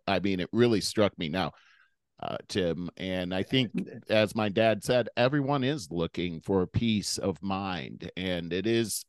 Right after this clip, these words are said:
Speaker 1: probably the most valuable thing we can have in life.
Speaker 2: Yeah, and the, and the foundational, uh, thing there is,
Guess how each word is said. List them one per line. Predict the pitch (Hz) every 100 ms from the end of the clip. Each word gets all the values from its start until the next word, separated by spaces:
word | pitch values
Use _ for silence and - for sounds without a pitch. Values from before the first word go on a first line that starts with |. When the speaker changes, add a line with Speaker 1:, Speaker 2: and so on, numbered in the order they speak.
| -
Speaker 1:
probably | 123 120 123 117 117
the | 98
most | 107 104 92
valuable | 101 104 95 90
thing | 90 104 90
we | 87 87
can | 87
have | 95 90 80
in | 71
life. | 78 78 58 - _ _ _ _ _ _ -
Speaker 2:
Yeah, | - -
and | 131
the, | 143 -
and | 190 180
the |
foundational, | - 262 302 151 160 - 131 120 117 - - -
uh, | - - _
thing | 208 269 131
there | 131 123 120 123
is, | - 127 123 123 120 -